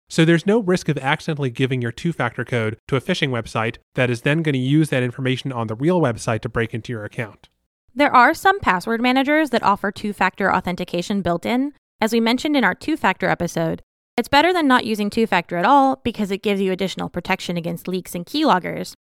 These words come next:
Speaker 2: Your authenticator code is new every time. But if you're already using a separate two-factor mechanism, like an app on your phone, it's probably better to keep doing that and keep your two factors separate. Your password manager extension will still verify the origin when entering the password itself, which protects you pretty well.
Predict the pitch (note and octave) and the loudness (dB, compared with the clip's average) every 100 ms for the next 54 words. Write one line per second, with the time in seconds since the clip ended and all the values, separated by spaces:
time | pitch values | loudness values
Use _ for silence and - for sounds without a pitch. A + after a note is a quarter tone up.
0 | - G3+ G#3+ A3+ G#3+ - F#3+ F#3+ G3 F3+ | -2 0 2 0 -4 -2 0 0 0 0
1 | F3 F3+ F3+ F3+ F3 F3+ C4+ F3+ F3+ - | 0 -2 -2 -2 -2 0 2 0 -4 -14
2 | _ _ - B3 C4+ D4+ C#4 C#4+ F4+ D4 | _ _ 0 2 4 6 6 6 4 2
3 | C4 A3 - G#3+ - - G3 F#3+ A3 - | 2 0 0 0 0 0 0 2 2 2
4 | C#4 C#4 D4 D4 D#4 D#4 B3 F#3+ F#3 - | 2 2 0 0 0 0 -2 -2 -4 0
5 | F#3+ F#3+ F3+ E3+ - D4 C#4 C#4 _ _ | 2 2 -2 -2 2 4 2 0 _ _
6 | - C4+ - D#4+ F#4+ F#4 A#3+ A3 A3 G3+ | -6 -2 2 2 0 2 4 4 0 -4
7 | F3+ G3+ G3+ A#3 B3+ - G3 - G#3 G3 | -4 0 2 2 2 2 -2 -4 -2 -2
8 | - G#3 F3+ F3 F3 E3 - E3 - - | 0 0 2 -2 -2 -4 -2 -2 -4 -10
9 | _ _ - B3 C4+ - E4 D4 C4+ A#3+ | _ _ -4 2 2 2 -2 2 2 4
10 | G#3+ - G#3 G3 G3 F3+ F3+ - C4 B3 | 2 0 -2 -2 -2 -4 -4 0 2 4
11 | G#3 G3+ G3 F3 F3+ B3+ C4+ B3 A3+ G#3 | 4 2 0 0 0 2 4 4 2 0
12 | F#3 F#3 F3+ E3 E3 D4 D#4 A3 F3+ - | -2 -4 -6 -8 -2 0 0 0 -4 -2
13 | F3 E3 - - A#3 - A#3+ A3 - G3+ | -2 -2 -4 -2 -2 0 -2 -2 0 -2
14 | - E3 D#3+ D3+ - | 0 0 0 -2 -4